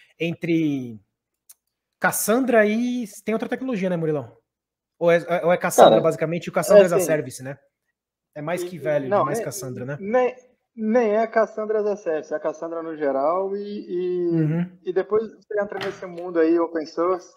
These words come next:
Speaker 2: tu acaba caindo pra, pra todo
Speaker 1: É.
Speaker 2: o resto. Então,
Speaker 1: É.
Speaker 2: Kafka também,
Speaker 1: Show.
Speaker 2: Spark, et cetera, né? Aí tem
Speaker 1: Opa,
Speaker 2: pessoas dando
Speaker 1: tem,
Speaker 2: boa
Speaker 1: tem gente
Speaker 2: tarde
Speaker 1: chegando.
Speaker 2: aí, ó.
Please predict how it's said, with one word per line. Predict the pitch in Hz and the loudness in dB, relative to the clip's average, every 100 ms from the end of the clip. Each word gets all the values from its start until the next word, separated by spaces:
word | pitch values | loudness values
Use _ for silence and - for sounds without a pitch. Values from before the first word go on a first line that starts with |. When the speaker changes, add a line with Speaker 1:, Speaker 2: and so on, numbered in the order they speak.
| - | -8
Speaker 2:
tu | 180 175 170 - - - _ _ | -4 -4 -6 -14 -20 -20 _ _
acaba | - - 160 165 170 165 156 135 131 _ _ - | -12 -2 0 0 -2 -4 -6 -10 -18 _ _ -10
caindo | 139 143 156 | -6 -6 -4
pra, | - 165 151 | 2 4 4
pra | 156 | 2
todo | 180 | 4
Speaker 1:
É. | 175 | 4
Speaker 2:
o | |
resto. | 123 - - - _ | 2 -2 -16 -20 _
Então, | 123 113 131 139 143 147 151 147 135 | -20 -4 -2 0 -2 -6 -8 -4 0
Speaker 1:
É. | |
Speaker 2:
Kafka | 143 - 143 156 - 143 | 0 -2 0 0 -2 -12
também, | 123 117 117 139 151 147 139 127 120 - - _ _ _ _ _ 110 | -12 -14 -10 -8 -6 -6 -6 -8 -12 -18 -20 _ _ _ _ _ -16
Speaker 1:
Show. | - - | -8 4
Speaker 2:
Spark, | 143 156 143 113 - _ _ _ _ _ | 6 8 6 0 -14 _ _ _ _ _
et | _ | _
cetera, | 120 113 - - | -8 -8 -12 -20
né? | 117 _ _ _ _ _ _ _ _ _ _ - | -20 _ _ _ _ _ _ _ _ _ _ -2
Aí | - | -2
tem | - | 0
Speaker 1:
Opa, | 175 | -2
Speaker 2:
pessoas | 185 214 156 | 4 6 6
dando | 196 | 4
Speaker 1:
tem, | 208 | 4
Speaker 2:
boa | 233 | 6
Speaker 1:
tem | 202 | 8
gente | 196 | 8
Speaker 2:
tarde | - | 8
Speaker 1:
chegando. | 208 240 | 6 6
Speaker 2:
aí, | 202 | 6
ó. | 170 | 2